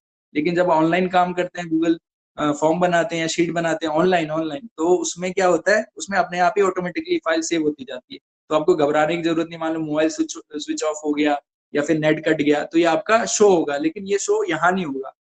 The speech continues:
ये शो होगा आपका drive में, या फिर आप laptop से खोल रहे हो तो direct आपके उसमें आ जाएगा, आपका responses, ये responses वाला option दिखाई देगा। चलो छोड़ते हैं, वापस आते हैं। ये setting, setting में यहाँ पे देखो दूसरे number पे setting है, इसमें जा रहा हूँ मैं।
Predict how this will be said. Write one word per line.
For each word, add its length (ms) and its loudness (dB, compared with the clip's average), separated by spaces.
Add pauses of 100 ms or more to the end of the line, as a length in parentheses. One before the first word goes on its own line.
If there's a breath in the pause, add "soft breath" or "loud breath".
(320)
ये 80 4
शो 180 4
होगा 280 2
आपका 580 2
drive 380 4
में, 220 -6 (260)
या 100 2
फिर 220 2
आप 200 2
laptop 280 -2
से 140 -4
खोल 240 2
रहे 80 0
हो 60 -2
तो 80 0
direct 360 0
आपके 260 -2
उसमें 320 -6
आ 100 0
जाएगा, 340 -4
आपका 220 -2
responses, 560 -4 (380)
ये 60 2
responses 500 0
वाला 200 0
option 400 -2
दिखाई 320 -2
देगा। 280 -4 (400)
चलो 120 0
छोड़ते 300 2
हैं, 80 0
वापस 300 0
आते 180 -6
हैं। 60 -18 (500)
ये 180 2
setting, 460 0 (180)
setting 480 -4
में 80 -4
यहाँ 200 0
पे 140 -4
देखो 220 -4
दूसरे 260 -8
number 180 -12
पे 140 -18
setting 320 -8
है, 60 -12
इसमें 260 -2
जा 120 2
रहा 100 -2
हूँ 120 -6
मैं। 80 -20